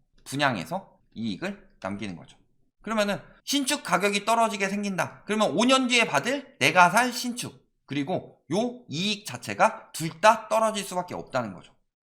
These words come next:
그렇다면 재건축 가격이 올라갈 이유가 없죠. 문제는 그런 상황에서 이익은 떨어지는데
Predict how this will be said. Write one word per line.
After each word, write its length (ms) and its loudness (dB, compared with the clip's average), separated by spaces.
그렇다면 440 -2
재건축 360 -8
가격이 300 -10
올라갈 440 -4
이유가 220 -12
없죠. 280 -16
문제는 600 -2
그런 320 2
상황에서 720 -2
이익은 500 0
떨어지는데 800 0